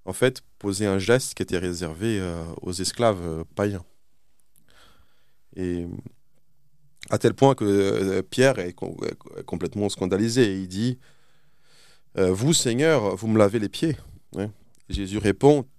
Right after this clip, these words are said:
Tu ne sais pas maintenant ce que je fais, mais tu le sauras plus tard. » Et Pierre lui dit, « Jamais vous ne me laverez les pieds. »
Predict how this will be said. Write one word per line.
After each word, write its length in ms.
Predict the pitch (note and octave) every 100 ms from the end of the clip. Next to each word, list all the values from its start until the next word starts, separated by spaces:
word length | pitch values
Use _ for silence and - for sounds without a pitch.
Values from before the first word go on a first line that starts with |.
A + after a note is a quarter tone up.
| -
Tu 220 | - D#3+
ne 120 | C3
sais 180 | - A#2
pas 180 | C#3+ C3
maintenant 340 | G#2+ - C3
ce 80 | B2
que 140 | G#2+
je 140 | G2+ G2
fais, 300 | - A#2+ C3
mais 140 | G2+
tu 160 | F#2+ G2+
le 80 | G2+
sauras 260 | G2+ G#2+
plus 200 | - F#2+
tard. » 380 | - D#2+ - - - - - - - - - - - -
Et 100 | G2
Pierre 240 | - A2
lui 120 | G#2+
dit, « 180 | G2+ C3 A2+
Jamais 580 | G2+ D3 C#3+ B2+ A#2 -
vous 160 | F#2+ G2+
ne 100 | G2
me 120 | F#2+
laverez 300 | G2 F#2 G2
les 120 | F2+
pieds. » 240 | - E2+